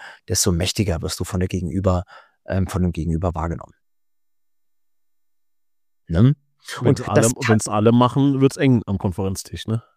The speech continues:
Speaker 1: Oh ja, das siehst du ja ganz oft, wenn zwei Alphas, äh, am Tisch sitzen und beide so, so mega Raum einnehmen wollen und sich beide meinen, sie müssten da auf den Nachbarstuhl noch, äh, ablehnen. Siehst du übrigens sehr häufig bei Männern, bei Frauen hast du so ein,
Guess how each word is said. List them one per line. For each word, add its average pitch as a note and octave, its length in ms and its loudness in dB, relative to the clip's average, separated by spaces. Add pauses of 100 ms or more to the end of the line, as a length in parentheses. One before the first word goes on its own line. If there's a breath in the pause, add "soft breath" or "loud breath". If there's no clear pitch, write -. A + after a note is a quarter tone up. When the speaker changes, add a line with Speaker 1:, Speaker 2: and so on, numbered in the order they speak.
(240)
Speaker 1:
Oh G#3 60 2
ja, G#3+ 100 6
das F#3+ 120 2
siehst A#3 220 -2
du G3 40 4
ja F3 120 6
ganz C#3 220 0
oft, - 200 -6
wenn C3 120 2
zwei A#2+ 180 -4
Alphas, A#2+ 480 -2
äh, A2+ 240 0
am A2+ 160 -2
Tisch - 240 -2
sitzen A2+ 460 0 (260 loud breath)
und G#2+ 200 -2
beide A#2+ 340 0
so, A2+ 280 2
so G#2+ 240 -2
mega A#2+ 480 2
Raum G#2 300 0
einnehmen G#2+ 420 0
wollen A2 220 2
und G#2 80 -2
sich G2 160 -2
beide A2 260 2
meinen, G#2+ 280 0
sie G2+ 120 0
müssten A2+ 360 2
da G#2 80 2
auf G2+ 160 -4
den G#2 140 2
Nachbarstuhl F#2+ 840 -2 (400 loud breath)
noch, G2 340 0
äh, G#2 180 -2
ablehnen. G#2 420 0
Siehst G#2+ 220 -2
du A#2+ 40 0
übrigens G#2 260 -2
sehr G#2+ 220 2
häufig F#2 280 -4
bei F2+ 120 -2
Männern, G#2+ 340 0
bei F#2 120 -4
Frauen G2 320 0
hast G2+ 180 -2
du G#2 60 0
so F#2+ 180 2
ein, F2+ 80 0